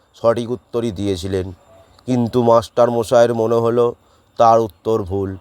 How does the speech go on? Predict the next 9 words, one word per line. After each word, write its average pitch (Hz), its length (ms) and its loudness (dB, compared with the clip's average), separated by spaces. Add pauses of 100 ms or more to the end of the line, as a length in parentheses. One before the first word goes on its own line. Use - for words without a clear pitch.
(440)
তাই 131 280 4
তিনি 143 280 -8
নরেন্দ্রকে 143 600 -4
শাস্তি 123 420 -6
দিলেন। 131 380 0 (680)
নরেন্দ্রনাথ 156 640 4
বারবার 139 680 2
প্রতিবাদ 123 460 -6 (120)
করলেন, 104 320 -10